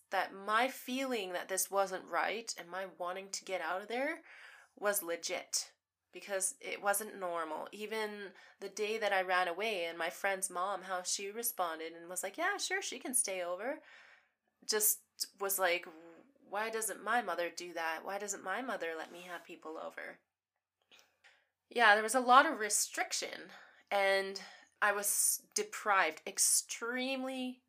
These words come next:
deprived socially, isolated in that room, um, deprived of stimulants, no light in that room, no radio, nothing. So I read, I smuggled books in, and I read books from school, and then I returned them.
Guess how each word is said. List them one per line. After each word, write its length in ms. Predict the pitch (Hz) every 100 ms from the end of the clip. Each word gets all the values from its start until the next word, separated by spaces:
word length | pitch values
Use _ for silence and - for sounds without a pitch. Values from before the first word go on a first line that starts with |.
| _
deprived 840 | - 233 - 185 170 165 160 - - - _
socially, 880 | - - - 190 185 - 160 - - -
isolated 680 | 175 185 180 175 175 180 185
in 80 |
that 180 | 180 165
room, 160 | 156 143 - - - - _
um, 340 | 180 170 160
deprived 420 | - - 185 170 175
of 80 |
stimulants, 760 | - - - 302 220 160 - -
no 240 | 185 190 185
light 260 | 196 233
in 80 | 196
that 200 | 165 151
room, 240 | 165 160 156
no 140 | 190
radio, 680 | 185 196 233 208 147 - - - - _ -
nothing. 720 | 175 175 202 262 - - - -
So 220 | - 180
I 100 | 180
read, 360 | 180 196 147 143
I 60 | -
smuggled 520 | - - 180 180 175
books 280 | 190 - -
in, 180 | 156 151
and 140 | 165
I 100 | 160
read 340 | 160 160 - - - - - - _ _ _
books 200 | 185 -
from 200 | 170 170
school, 320 | - 170 151
and 120 | 156
then 100 | 160
I 60 | 156
returned 420 | 156 156 165 156
them. 200 | 147 170